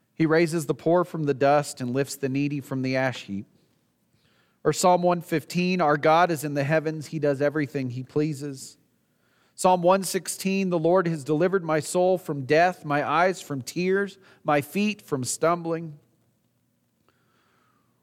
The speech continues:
Or the one that we always read and think of when we think of the, the sending of,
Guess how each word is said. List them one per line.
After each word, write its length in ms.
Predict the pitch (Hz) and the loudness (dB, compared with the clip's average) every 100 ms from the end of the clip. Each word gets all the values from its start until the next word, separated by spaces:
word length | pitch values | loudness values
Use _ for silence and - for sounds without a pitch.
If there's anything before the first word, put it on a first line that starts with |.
| _ _ _ | _ _ _
Or 140 | 151 165 | 0 2
the 80 | 165 | 2
one 180 | 180 | 2
that 60 | 190 | 0
we 160 | 175 156 | -2 2
always 480 | 147 165 156 135 | 4 4 2 0
read 480 | 123 151 160 123 107 - | -2 0 0 -2 -6 -8
and 160 | 131 | -6
think 300 | - 170 165 | -4 -6 -2
of 240 | 139 117 117 | 0 0 -2
when 100 | 135 | -4
we 120 | 139 | -4
think 320 | - 175 180 | -6 -8 -4
of 240 | 113 117 127 | -4 -4 -4
the, 260 | 123 117 - 123 | -4 -4 -12 -8
the 280 | 131 120 101 _ _ _ | -6 -6 -10 _ _ _
sending 520 | - 190 202 202 190 | -2 0 0 -4 -6
of, 280 | 127 131 117 | -2 -2 -2